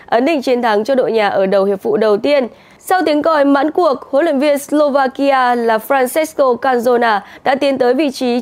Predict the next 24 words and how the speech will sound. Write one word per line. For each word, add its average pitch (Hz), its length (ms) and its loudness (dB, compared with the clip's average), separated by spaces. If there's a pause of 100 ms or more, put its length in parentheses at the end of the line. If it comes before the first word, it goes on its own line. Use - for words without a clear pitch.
của 269 160 0
trọng 214 200 -2
tài 214 160 2
chính 208 280 0
để 254 120 0
phàn 214 260 -2
nàn 196 200 2
điều 190 120 2
gì 196 160 -2
đó. 190 320 2 (420)
Tiền 302 180 0
vệ 269 200 2
Declan 269 460 2
Rice 262 220 2
đứng 226 180 2
gần 247 220 0
đó 202 200 2
đã 208 140 0
ra 262 160 0
hiệu 262 320 2
cho 240 180 0
ông 240 220 0
Francesco 240 760 -2
Cazorla 226 600 0